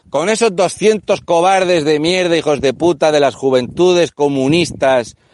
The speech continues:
de donde salió una de las que se encarga de la tesorería de Podemos. Esos que decían, "Ortega Lara, de vuelta al Zulo".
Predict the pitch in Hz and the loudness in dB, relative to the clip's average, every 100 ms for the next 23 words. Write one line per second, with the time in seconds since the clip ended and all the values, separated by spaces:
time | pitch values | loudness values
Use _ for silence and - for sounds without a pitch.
0 | _ _ - 131 156 151 147 139 139 139 | _ _ -8 -2 2 2 0 -2 -2 0
1 | 175 175 170 175 165 156 143 - 135 131 | 2 2 2 2 0 0 -2 -2 -6 -6
2 | 123 156 156 147 135 127 123 131 123 123 | -2 0 0 0 0 -2 -4 0 0 2
3 | 147 147 127 113 120 143 131 98 87 82 | 2 2 0 0 0 0 -2 -4 -10 -16
4 | _ _ _ _ _ _ _ _ _ _ | _ _ _ _ _ _ _ _ _ _
5 | - 185 220 - 202 175 156 175 185 175 | -6 -2 -2 -2 -2 0 -2 0 0 0
6 | 170 - 139 - 180 165 160 170 147 131 | -6 -4 -4 -2 -2 0 0 0 2 2
7 | 156 139 120 104 147 135 82 71 | 0 0 -6 -6 -2 -2 -2 -6